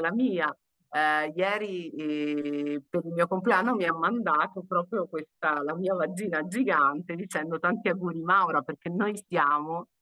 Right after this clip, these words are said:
la nostra vagina, ma non siamo solo noi la nostra vagina, anche i nostri figli sono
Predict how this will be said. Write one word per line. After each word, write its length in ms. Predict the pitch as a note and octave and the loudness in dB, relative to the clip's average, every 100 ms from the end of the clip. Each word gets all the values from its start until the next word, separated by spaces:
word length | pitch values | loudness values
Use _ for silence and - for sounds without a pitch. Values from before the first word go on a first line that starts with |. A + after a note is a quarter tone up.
| _ | _
la 100 | - | -8
nostra 320 | E3+ E3 - D3+ | -4 -4 -2 0
vagina, 440 | D#3 F3 G#3+ E3+ | 0 -2 -2 -2
ma 100 | D#3+ | 0
non 140 | F3+ F#3 | -2 -4
siamo 240 | D#4 A#3+ | -2 -2
solo 240 | F#3 E3 | 0 0
noi 140 | E3 D#3+ | 0 -2
la 80 | D#3 | -4
nostra 240 | D#3 E3 | -4 -4
vagina, 340 | D3+ F3 D#3+ | -4 -4 -2
anche 220 | E3 A#3 F3+ | -2 -2 -4
i 20 | |
nostri 340 | D#3+ D#3 F3+ | -6 -6 -10
figli 360 | - D4 A#3+ D3+ | -2 0 0 -2
sono 440 | - E3 D3+ C#3+ | -2 -2 0 -2